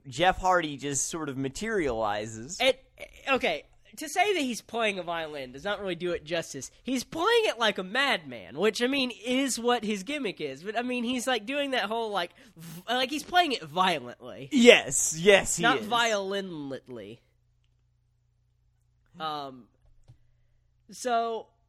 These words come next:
Speaker 2: Jeff shows up. The Hardys get it on in this very shoddily constructed ring in their backyard that's lit by tiki torches.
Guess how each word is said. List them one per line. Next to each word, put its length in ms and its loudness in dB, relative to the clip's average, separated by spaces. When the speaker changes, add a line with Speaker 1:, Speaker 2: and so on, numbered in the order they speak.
Speaker 2:
Jeff 300 0
shows 320 -2
up. 280 -2
The 100 -4
Hardys 360 -2
get 160 -4
it 100 -4
on 240 -2
in 120 -8
this 220 -10
very 280 -6
shoddily 640 -6
constructed 640 -10
ring 280 -8
in 100 -8
their 120 -8
backyard 720 -4
that's 180 -18
lit 240 -10
by 220 -12
tiki 300 -18
torches. 580 -16